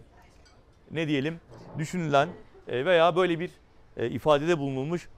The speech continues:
karşıdaki gün batımı manzarası için. İbrahim kardeşim tekrar gösterelim manzarayı. Ve Sandia Exclusive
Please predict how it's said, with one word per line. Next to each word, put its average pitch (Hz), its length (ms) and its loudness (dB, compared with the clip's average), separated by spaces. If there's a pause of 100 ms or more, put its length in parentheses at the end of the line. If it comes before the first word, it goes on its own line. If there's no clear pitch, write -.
karşıdaki 156 460 4
gün 147 180 -6
batımı 139 320 -6
manzarası 127 480 -4
için. 143 240 -14
İbrahim 151 260 0
kardeşim 143 300 -6
tekrar 151 340 0
gösterelim 117 360 -6
manzarayı. 113 540 -6 (2000)
Ve 143 160 0
Sandia 160 420 2
Exclusive 151 500 -4